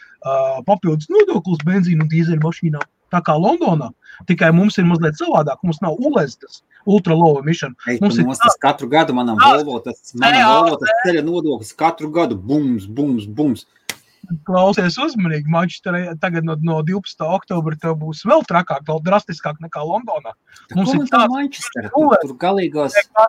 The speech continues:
Speaker 2: tad
Speaker 1: nekas.
Speaker 2: beidz jūs kaut kādos tur galīgos džungļos, tā Manchester iekārtojusies savā sulā vārās, un tu pie jums pie tam papildus visu laiku līst.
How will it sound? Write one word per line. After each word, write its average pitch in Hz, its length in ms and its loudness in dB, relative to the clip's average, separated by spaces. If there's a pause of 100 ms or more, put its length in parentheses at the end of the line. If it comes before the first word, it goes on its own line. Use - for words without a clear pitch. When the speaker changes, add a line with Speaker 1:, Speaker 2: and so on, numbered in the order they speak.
Speaker 2:
tad 214 240 -2
Speaker 1:
nekas. 220 240 0
Speaker 2:
beidz 277 340 2
jūs 277 240 -2
kaut 262 240 0
kādos 233 400 0
tur 208 140 -4
galīgos 190 560 0
džungļos, 226 500 -2
tā 147 160 0
Manchester 196 540 -2
iekārtojusies 202 760 -4
savā 175 320 -2
sulā 165 400 -4
vārās, 185 540 -2
un 143 100 -14
tu 147 80 -12
pie 165 160 -2
jums 208 160 -6
pie 170 140 -6
tam 165 100 -4
papildus 185 480 -4
visu 190 240 -10
laiku 156 320 -6
līst. 113 320 -6